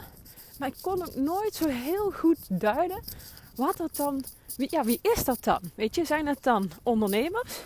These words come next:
vrouwelijke ondernemers? Eh, ja, vaak wel, maar hoeft niet alleen maar te zijn. Wie, weet je, en, en wat dan nog meer, weet je? Eh, betekent dat een vrouw in de top van een bedrijf moet zijn? Ja, dat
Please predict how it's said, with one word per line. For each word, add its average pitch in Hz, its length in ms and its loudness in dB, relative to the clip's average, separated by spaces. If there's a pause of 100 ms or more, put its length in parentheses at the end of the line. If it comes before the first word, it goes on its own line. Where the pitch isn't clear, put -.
(180)
vrouwelijke 170 400 -4
ondernemers? 233 640 -2 (840)
Eh, 214 200 6 (160)
ja, 214 420 2
vaak 208 320 4
wel, 214 280 4
maar 285 280 4
hoeft 311 260 4
niet 277 280 2
alleen 196 320 0
maar 202 140 -2
te 262 140 0
zijn. 220 380 0 (1700)
Wie, 302 380 4 (460)
weet 254 160 -6
je, 320 160 0 (120)
en, 277 300 4
en 262 260 -2
wat 254 220 4
dan 285 140 4
nog 254 220 0
meer, 254 380 0
weet 214 180 2
je? 349 180 0 (220)
Eh, 226 220 0
betekent 240 500 0
dat 226 200 0
een 226 180 0
vrouw 233 300 0
in 226 120 -6
de 226 100 -2
top 226 180 -6
van 240 140 -6
een 220 60 -2
bedrijf 233 380 -2
moet 294 160 -6
zijn? 294 240 -4
Ja, 285 140 0
dat 214 140 -2